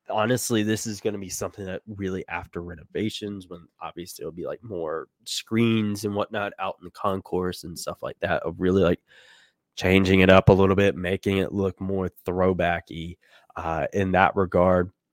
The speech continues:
And, you know, ob-, <laughs> as cool as it would be,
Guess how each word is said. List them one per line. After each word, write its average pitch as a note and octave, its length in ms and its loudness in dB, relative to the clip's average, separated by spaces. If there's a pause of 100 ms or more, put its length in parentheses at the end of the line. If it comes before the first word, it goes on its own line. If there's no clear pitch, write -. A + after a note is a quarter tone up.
(880)
And, G#2 680 6
you A2+ 140 2
know, G2 180 6
ob-, F#2+ 240 4
<laughs> - 920 -14
as G2+ 180 -2
cool G#2 260 4
as F#2+ 160 2
it G2 40 2
would F#2 260 -2
be, A#2+ 500 8